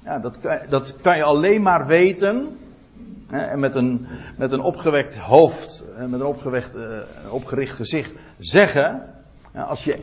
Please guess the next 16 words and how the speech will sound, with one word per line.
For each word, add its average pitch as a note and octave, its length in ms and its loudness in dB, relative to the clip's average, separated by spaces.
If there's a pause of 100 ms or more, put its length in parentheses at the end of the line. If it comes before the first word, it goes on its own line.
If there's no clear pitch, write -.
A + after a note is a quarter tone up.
(120)
hem E3 460 4
kent, - 560 0
als - 120 -20
je G#2+ 60 -12
God F#3+ 400 4
kent, G#2+ 180 -4
als F#2 100 -14
je A#2 80 -2
weet, E3+ 400 6 (440)
er A#2+ 100 -2
gebeurt C3+ 340 4
helemaal D#3 280 4
niks E3+ 260 -2
voor, - 120 -10 (140)
voor C3 280 0
niks D#3+ 460 -2